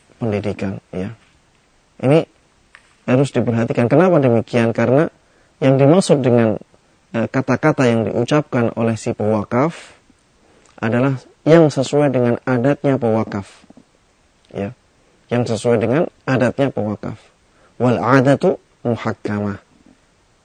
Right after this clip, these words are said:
Dan adat bisa dijadikan sebagai standar, standar hukum. Seperti misalnya lagi, ya,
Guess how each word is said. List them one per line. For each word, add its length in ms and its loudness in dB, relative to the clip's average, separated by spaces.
Dan 180 -10
adat 380 0
bisa 560 0
dijadikan 480 -4
sebagai 480 -8
standar, 560 -2
standar 400 -6
hukum. 320 -10
Seperti 320 6
misalnya 400 6
lagi, 480 2
ya, 240 -6